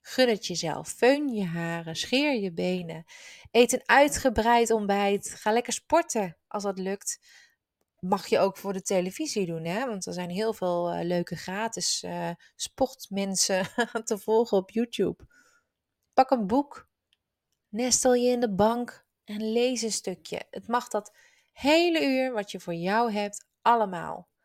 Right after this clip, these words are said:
Dat uurtje is voor jou, voor niemand anders. En het zorgt meteen voor een heel ontspannen gevoel in de ochtend. En na dat uur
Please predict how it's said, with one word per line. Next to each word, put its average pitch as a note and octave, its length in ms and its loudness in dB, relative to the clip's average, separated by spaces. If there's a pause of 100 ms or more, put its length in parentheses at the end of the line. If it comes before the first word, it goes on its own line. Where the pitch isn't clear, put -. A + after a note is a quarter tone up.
(320)
Dat G#3+ 280 -2
uurtje C#4 500 -2
is C4 280 -2
voor F#3 160 -10
jou, D#3+ 420 -6 (100)
voor - 160 -10
niemand B3+ 320 -6
anders. G#3+ 720 -4 (340)
En G3+ 100 -10
het G3 80 -6
zorgt A#3+ 320 -2
meteen B3+ 540 -2 (340)
voor - 140 -14
een F3+ 60 -10
heel A3+ 300 -2
ontspannen D#4 720 -2
gevoel G#3+ 540 -4 (440)
in F#3+ 140 -4
de F#3 120 -2
ochtend. F3+ 640 -4 (100)
En E3+ 160 -12
na F#3+ 200 -2
dat F3+ 180 -4
uur E3 360 -2